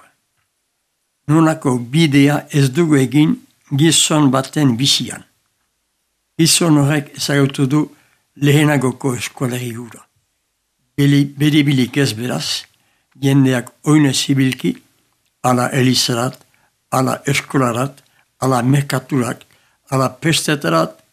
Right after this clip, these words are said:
eta beste noa nahi, beste noa nahirat. Etxean ez zen urik,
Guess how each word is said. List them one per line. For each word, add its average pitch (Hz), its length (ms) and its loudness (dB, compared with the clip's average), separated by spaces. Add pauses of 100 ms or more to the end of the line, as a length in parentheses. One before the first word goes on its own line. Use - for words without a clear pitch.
(160)
eta 135 280 -4
beste 156 580 -2
noa 180 260 2
nahi, 123 320 0
beste 151 520 -6
noa 175 220 0
nahirat. 123 400 -6 (1600)
Etxean 131 440 2
ez 135 160 -6
zen 123 240 2
urik, 196 320 -2